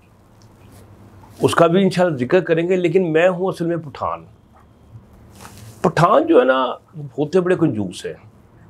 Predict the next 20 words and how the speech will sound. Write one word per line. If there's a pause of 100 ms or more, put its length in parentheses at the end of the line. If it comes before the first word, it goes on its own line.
(1200)
तो
चूँकि (100)
ब्रोकली
बड़ी
एक्सपेंसिव
किस्म
की (260)
कै-, (540)
आपको (640)
मिलती
है
वेजिटेबल, (920)
तो
गरीब
आदमी
तो
खा
ही
नहीं
सकता।